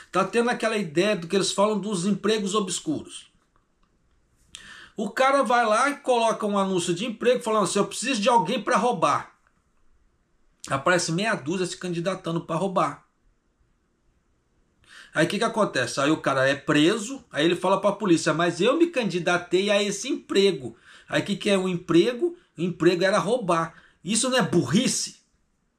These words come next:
O emprego tá falando, "Você tem que roubar." O tonto vai lá e rouba. Aí ele é preso e se fode. É burro,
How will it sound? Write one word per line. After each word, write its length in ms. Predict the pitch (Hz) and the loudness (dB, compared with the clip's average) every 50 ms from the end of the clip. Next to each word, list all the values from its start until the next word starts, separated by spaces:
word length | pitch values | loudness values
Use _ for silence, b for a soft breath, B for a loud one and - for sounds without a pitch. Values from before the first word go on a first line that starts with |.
| _ _ _ _ _ _ _ _ _ _ _ _ _ _ _ _ _ _ _ _ _ _ _ _ _ | _ _ _ _ _ _ _ _ _ _ _ _ _ _ _ _ _ _ _ _ _ _ _ _ _
O 80 | - 208 | -2 0
emprego 380 | 240 - - 196 240 269 269 | 0 2 4 4 4 4 2
tá 160 | - - 269 - | 0 -2 -2 -2
falando, 480 | - 277 269 240 214 185 156 143 127 | 0 0 2 4 4 4 4 2 2
"Você 260 | 143 165 160 - 226 | 0 0 0 0 -4
tem 300 | - - - 208 233 233 | -4 -2 -2 -2 0 0
que 80 | - 269 | -2 0
roubar." 560 | 202 254 285 285 262 196 185 170 143 - - - | 2 4 4 4 4 2 2 2 0 -2 -6 -4
O 160 | 165 175 170 | -2 -2 -2
tonto 520 | - - _ - 196 220 247 240 - 220 | -4 -12 _ -6 -4 -4 -4 -2 -2 -2
vai 160 | 190 214 208 | 2 2 4
lá 140 | 208 214 240 | 4 4 2
e 40 | 262 | 2
rouba. 480 | 185 170 202 185 160 - 120 - - _ _ _ | 0 0 0 0 0 0 -4 -12 -14 _ _ _
Aí 220 | - 135 139 147 | -4 -2 0 2
ele 140 | 147 143 151 | 4 4 2
é 60 | 160 | 2
preso 500 | 160 - - 156 170 214 233 202 - - - | 0 0 2 4 4 4 4 0 -6 -12 -16
e 60 | - | -14
se 160 | - - 247 | -12 -10 -8
fode. 480 | - - 202 175 131 117 101 98 - _ _ _ _ _ _ _ _ _ _ _ _ _ _ _ _ _ _ _ _ _ _ _ _ - | -4 0 2 2 2 0 -2 -8 -16 _ _ _ _ _ _ _ _ _ _ _ _ _ _ _ _ _ _ _ _ _ _ _ _ -6
É 60 | 185 | -6
burro, 440 | 160 - - 269 294 208 123 - | -4 0 4 4 6 4 4 -2